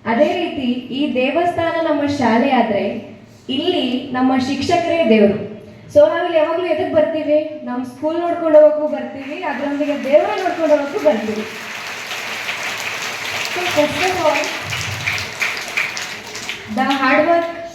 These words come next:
always pays off. ನಾವೆಲ್ಲರೂ ಹೇಳ್ತೀವಿ ಹಾರ್ಡ್ ವರ್ಕ್ ಮಾಡ್ಬೇಕು, ಹಾರ್ಡ್ ವರ್ಕ್ ಮಾಡ್ಬೇಕು ಅಂತ.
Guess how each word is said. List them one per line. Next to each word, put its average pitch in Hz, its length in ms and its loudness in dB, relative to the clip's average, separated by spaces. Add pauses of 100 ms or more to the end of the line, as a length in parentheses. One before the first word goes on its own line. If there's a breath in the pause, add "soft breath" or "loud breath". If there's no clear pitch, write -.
(120)
always 302 600 2
pays 254 300 -2
off. 208 120 0 (500)
ನಾವೆಲ್ಲರೂ 262 440 2
ಹೇಳ್ತೀವಿ 262 340 -4
ಹಾರ್ಡ್ 240 320 0
ವರ್ಕ್ 254 200 0
ಮಾಡ್ಬೇಕು, 220 680 2
ಹಾರ್ಡ್ 220 200 2
ವರ್ಕ್ 220 180 0
ಮಾಡ್ಬೇಕು 202 420 0
ಅಂತ. 202 220 -2